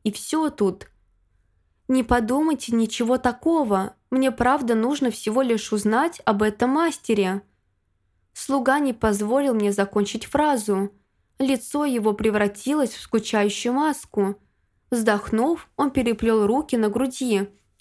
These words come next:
и проговорил с почти искренним сожалением.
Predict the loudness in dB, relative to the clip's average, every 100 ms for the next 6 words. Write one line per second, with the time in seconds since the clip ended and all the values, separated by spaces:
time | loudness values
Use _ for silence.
0 | -4 0 2 2 2 2 2 0 -2 -4
1 | -2 -2 -2 -4 -4 -2 -4 -2 -2 0
2 | 0 0 -2 0 0 0 2 2 0 -4